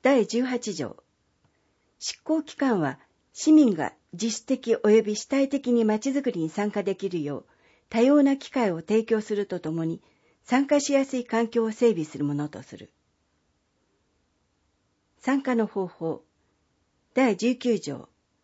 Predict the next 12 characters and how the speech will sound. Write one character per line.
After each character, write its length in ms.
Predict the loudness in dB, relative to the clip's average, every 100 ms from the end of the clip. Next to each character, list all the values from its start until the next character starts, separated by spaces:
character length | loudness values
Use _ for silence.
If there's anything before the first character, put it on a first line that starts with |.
| _ _ _ _ _
執 220 | -14 -14 -4
行 200 | -2 -2
機 140 | -4
関 220 | -2 -2
は 180 | -2 -4 -10 _ _
政 260 | 0 2 2
策 220 | 2 2
の 140 | 0
形 200 | 0 0
成 200 | 2 2
過 180 | 0 -4
程、 260 | -4 -6